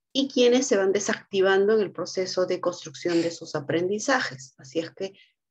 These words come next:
es muy importante colocar los nombres de quienes están trabajando con nosotros. Mantener constante comunicación con tu equipo de trabajo. Vamos a tener dos espacios de comunicación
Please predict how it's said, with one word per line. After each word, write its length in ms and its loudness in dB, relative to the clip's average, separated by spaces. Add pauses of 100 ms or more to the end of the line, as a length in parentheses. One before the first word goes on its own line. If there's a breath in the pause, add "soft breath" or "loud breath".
es 220 -2
muy 420 2
importante 560 -2
colocar 400 -2
los 220 -8
nombres 320 -2
de 80 -12
quienes 260 -16
están 300 -4
trabajando 560 -4
con 220 -8
nosotros. 600 -10 (880 soft breath)
Mantener 460 2
constante 420 4
comunicación 680 0
con 200 -2
tu 80 0
equipo 280 0
de 80 6
trabajo. 600 0 (180)
Vamos 300 0
a 60 -10
tener 300 2
dos 180 -2
espacios 400 -4
de 80 -4
comunicación 880 -2